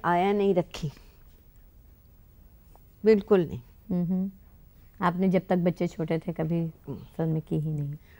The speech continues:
Speaker 1: अगर का-, कहीं जाना हुआ, क्योंकि मेरे husband was an executive, तो उनके साथ पार्टियों में वगैरह जाना पड़ता था, तो कभी मेरे पिताजी के पास छोड़ के जाती थी या मेरी सास ससुर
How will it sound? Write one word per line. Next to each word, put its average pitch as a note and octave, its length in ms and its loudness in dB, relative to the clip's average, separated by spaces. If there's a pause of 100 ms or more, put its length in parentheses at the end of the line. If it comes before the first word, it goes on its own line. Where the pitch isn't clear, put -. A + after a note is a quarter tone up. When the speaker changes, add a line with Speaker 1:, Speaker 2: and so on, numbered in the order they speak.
(120)
Speaker 1:
अगर C#4+ 200 4
का-, B3 800 4
कहीं B3+ 240 0
जाना A#3 340 4
हुआ, A3 360 4
क्योंकि G#3+ 300 -6
मेरे G#3+ 360 2
husband G#3 200 -2
was G#3+ 260 0
an G3+ 160 -2
executive, G#3+ 500 -4
तो G#3 80 -2
उनके G3+ 240 -2
साथ G#3 200 0 (160)
पार्टियों F#3+ 420 0
में F#3+ 160 0
वगैरह F#3+ 300 0
जाना F#3 300 -2
पड़ता F#3+ 360 0
था, - 140 -10 (560)
तो B3+ 100 6
कभी A#3+ 280 2
मेरे A#3 240 6
पिताजी G#3 460 4
के G#3 160 -8
पास G3 280 -2
छोड़ F3+ 220 -4
के F#3 160 -8
जाती F3+ 300 -6
थी F3+ 220 -4
या F#3 140 -2
मेरी F3+ 380 -6
सास F3+ 260 2
ससुर F3+ 340 -10